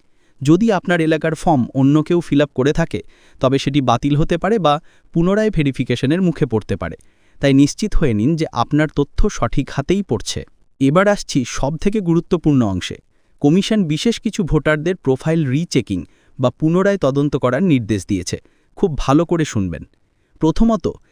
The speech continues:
যাদের বয়স দু হাজার দুই সালের হিসাবে ষাট বছর বা তার বেশি এবং তারা সেলফ ম্যাপিং করেছেন, তাদের তথ্য খুব গভীরভাবে খতিয়ে দেখা হবে। দ্বিতীয়ত, যেটি সবথেকে বেশি ভয়ের কারণ হতে পারে, তা হল যাদের বর্তমান বয়স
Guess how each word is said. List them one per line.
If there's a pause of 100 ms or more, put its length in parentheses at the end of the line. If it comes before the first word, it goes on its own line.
(180)
যাদের
বয়স
দু
হাজার
দুই
সালের
হিসাবে
ষাট
বছর
বা
তার
বেশি (340)
এবং
তারা
সেলফ
ম্যাপিং
করেছেন, (360)
তাদের
তথ্য
খুব
গভীরভাবে
খতিয়ে
দেখা
হবে। (500)
দ্বিতীয়ত, (440)
যেটি
সবথেকে
বেশি
ভয়ের
কারণ
হতে
পারে, (240)
তা
হল (420)
যাদের
বর্তমান
বয়স